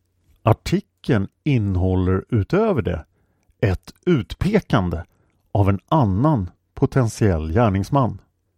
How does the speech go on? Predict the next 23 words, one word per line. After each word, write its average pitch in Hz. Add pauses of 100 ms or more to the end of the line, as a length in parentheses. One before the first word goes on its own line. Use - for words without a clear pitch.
(140)
Det 110
är 107
en 92
privatdetektiv 139
som -
heter 95
Jen 101
Jarvie 113
som 92
har 95
kommit 92
fram 90
till 95
att 95
det 104
måste 110
ha 92
varit 95
Michael 110
Benson 110 (200)
som 95
mördade 85
Anne. 110